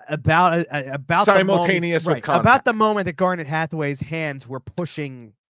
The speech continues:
Speaker 1: Luke Hughes.
Speaker 2: Right. Now,
Speaker 1: To finish the
Speaker 2: uh,
Speaker 1: check.
Speaker 2: did, right, did, did Garnet Hathaway, um, lunge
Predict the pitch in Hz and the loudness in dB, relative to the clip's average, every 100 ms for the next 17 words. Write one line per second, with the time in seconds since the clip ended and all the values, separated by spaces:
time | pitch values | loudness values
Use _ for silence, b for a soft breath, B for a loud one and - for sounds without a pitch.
0 | _ 143 151 139 - 131 92 90 - _ | _ -8 -4 -4 -8 -12 -12 -16 -20 _
1 | 214 - 87 b b - 170 175 165 180 | -6 -6 -8 b b -8 -4 -2 -2 -2
2 | - 175 156 151 147 147 - - 185 185 | 2 0 0 -2 -4 -6 -10 -4 -2 -2
3 | 180 - _ 170 156 120 _ 196 202 190 | -4 -8 _ -4 -4 -6 _ 0 2 0
4 | 208 156 185 180 233 254 240 180 180 180 | -6 -8 -8 -6 -10 -10 -12 -10 -10 -10
5 | 190 185 175 175 180 170 - 139 139 143 | -10 -8 -8 -8 -8 -12 -12 -10 -8 -10
6 | 135 135 123 - 120 123 127 196 - | -12 -14 -18 -18 -6 -4 -4 -6 -14